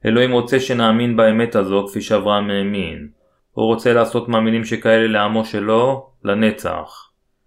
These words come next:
אלוהים מראה לנו שבדיוק כמו שאברהם בורך מאוד, בגלל אמונתו בדבר אלוהים, אפילו היום, אני ואתם יכולים גם לקבל את כל ברכותיו של אלוהים, על ידי שתהיה לנו אמונה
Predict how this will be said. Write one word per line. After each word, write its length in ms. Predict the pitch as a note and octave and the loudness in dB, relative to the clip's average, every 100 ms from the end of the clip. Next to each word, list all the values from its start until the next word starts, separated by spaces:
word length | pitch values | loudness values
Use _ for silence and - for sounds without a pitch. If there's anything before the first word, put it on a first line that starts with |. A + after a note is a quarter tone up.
| _ _ - | _ _ -2
אלוהים 280 | A2 A2+ A2+ | 4 6 6
מראה 220 | G#2+ A2 | 6 6
לנו 520 | A2 A2 A2 A2 - _ _ | 4 4 2 0 -6 _ _
שבדיוק 460 | A#2 A2+ A2+ B2+ | -4 0 0 0
כמו 160 | B2+ B2 | 0 0
שאברהם 500 | B2+ A2+ A#2 A#2 A2+ | 2 2 4 2 2
בורך 340 | A2+ A#2+ A2+ | 2 2 2
מאוד, 600 | A#2 A#2 A2+ A2+ A2+ A2+ - _ - | 0 2 2 2 0 -6 -16 _ -10
בגלל 280 | F#2 G2+ G#2 | -2 2 2
אמונתו 440 | G#2 G#2 G2 G#2 | 0 -2 -2 -2
בדבר 340 | G#2 G2+ G#2 | -2 0 0
אלוהים, 540 | G2+ G2+ G2 G#2 G#2+ G2 - - | 0 -2 -2 -4 -4 -8 -12 -10
אפילו 380 | G2+ A2 G#2+ G2+ | -6 0 0 2
היום, 580 | G#2+ G#2+ A2 A2 A2+ - _ _ _ - | 0 2 4 2 -2 -8 _ _ _ -2
אני 200 | A2+ A2+ | 2 2
ואתם 440 | A2 A2 - A2+ | 4 2 2 2
יכולים 360 | A2 A2 A2 G#2+ | 2 0 0 2
גם 180 | A2 A2 | 2 2
לקבל 320 | A2 G#2+ G#2+ | 2 2 0
את 100 | G#2 | 0
כל 140 | A#2 | 0
ברכותיו 440 | A2 G#2+ G#2+ G#2 A2 | 0 -2 -2 0 0
של 180 | - | 2
אלוהים, 640 | G#2+ G#2 G2+ G#2+ A2 A#2 A2 _ _ _ | 0 2 0 0 -2 -2 -6 _ _ _
על 120 | F2+ | -6
ידי 200 | F2+ F#2+ | -4 -4
שתהיה 320 | F#2+ G2 G#2 | -4 -4 0
לנו 260 | G2+ G2+ G2+ | 0 0 0
אמונה 360 | G2+ G2+ G#2 | -2 0 0